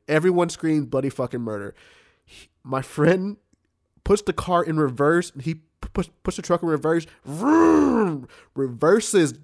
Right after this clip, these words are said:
fishtails that hoe. And, um, as he's doing that, like, as the tires are spinning,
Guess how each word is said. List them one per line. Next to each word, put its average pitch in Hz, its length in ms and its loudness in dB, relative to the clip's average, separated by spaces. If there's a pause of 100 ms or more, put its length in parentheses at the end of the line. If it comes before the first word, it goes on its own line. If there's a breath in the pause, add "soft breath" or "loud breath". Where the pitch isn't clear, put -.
(260)
fishtails 214 540 4
that 139 160 0
hoe. 120 360 -4 (720 soft breath)
And, 147 260 0
um, 127 420 -2 (100)
as 170 160 0
he's 180 140 -2
doing 202 320 2
that, 127 200 -2
like, 120 200 -4 (120)
as 151 160 0
the 156 80 -6
tires 151 320 -2
are 135 40 -4
spinning, 196 560 -4